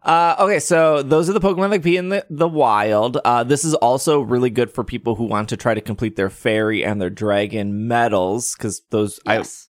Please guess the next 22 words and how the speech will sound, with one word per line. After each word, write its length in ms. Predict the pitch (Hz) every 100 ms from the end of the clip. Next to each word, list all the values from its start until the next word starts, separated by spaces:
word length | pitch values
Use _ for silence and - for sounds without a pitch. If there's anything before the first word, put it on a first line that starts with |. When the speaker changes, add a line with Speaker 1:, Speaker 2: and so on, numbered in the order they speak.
| -
Speaker 1:
I, 20 |
I 40 |
think 300 | 95 - 170
fairy 320 | - 214 214 202
and 100 | 185
dragon 320 | 202 196 202
are, 80 | 120
dragon 340 | 107 165 165
for 120 | 117
sure, 300 | 107 127 110
but 260 | 90 95 -
fairy 180 | 123 117
and 80 | 104
dragon 260 | 107 98
are 80 | 98
some 200 | - 113
of 40 |
the 80 | 98
more 160 | 98 95
s-, 80 | - - _ _
rare 320 | 101 98 92
spawns. 680 | - - 95 92 92 98